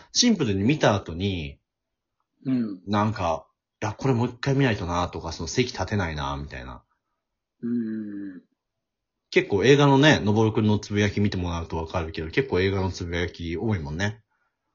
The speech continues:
Speaker 2: まあ、やっぱ仕事柄ね、やっぱ
Speaker 1: うん。
Speaker 2: 見なきゃいけないってのもあったし、
Speaker 1: うん。
Speaker 2: こう今、ドワーッと押し寄せてくるよね。その、
Speaker 1: うん。
Speaker 2: な、なんだろうね。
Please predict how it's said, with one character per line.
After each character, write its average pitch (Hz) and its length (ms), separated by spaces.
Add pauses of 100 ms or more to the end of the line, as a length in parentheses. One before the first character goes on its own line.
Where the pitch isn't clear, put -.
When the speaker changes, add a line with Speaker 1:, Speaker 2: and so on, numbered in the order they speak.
(1400)
Speaker 2:
ま 160 180
あ、 - 40
や 117 40
っ - 20
ぱ - 80
仕 - 160
事 208 220
柄 196 240
ね、 208 140
や 147 100
っ - 60
ぱ 139 100
Speaker 1:
う 117 80
ん。 117 80 (180)
Speaker 2:
見 113 160
な 156 120
き 120 100
ゃ - 20
い - 60
け 113 120
な 110 100
い 107 60
っ - 20
て - 120
の 104 60
も 107 100
あ 110 40
っ - 80
た 101 100
し、 92 400
Speaker 1:
う 113 40
ん。 80 320 (3500)
Speaker 2:
こ 127 140
う - 20
今、 104 160 (120)
ド 123 120
ワ 165 220
ー 170 40
ッ - 60
と 110 100
押 107 100
し - 60
寄 113 60
せ - 100
て 104 80
く - 100
る 98 60
よ 90 80
ね。 90 240
そ - 160
の、 95 180 (540)
Speaker 1:
う 117 60
ん。 98 360 (580)
Speaker 2:
な、 156 220
な 143 240
ん 196 60
だ 123 80
ろ 90 220
う - 20
ね。 90 80